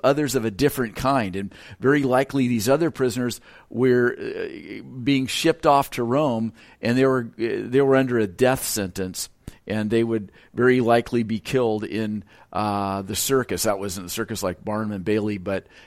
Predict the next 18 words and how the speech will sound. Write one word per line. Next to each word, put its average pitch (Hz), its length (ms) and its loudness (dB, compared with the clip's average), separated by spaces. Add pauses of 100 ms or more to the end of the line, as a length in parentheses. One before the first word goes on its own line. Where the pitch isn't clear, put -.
you 92 100 -8
know, 104 100 -4
the 104 80 -6
gladiators 107 920 0
and, 92 240 -6 (300)
uh, 92 220 -6
fighting 110 560 0
and 101 160 -6
being, 104 360 -4
um, 92 460 -8 (100)
misused 110 720 0
and, 101 160 -2
and 98 240 -6
really, 107 380 0 (260)
uh, 98 140 -2
slaughtered 117 540 2
for 110 160 -4
entertainment. 110 600 -4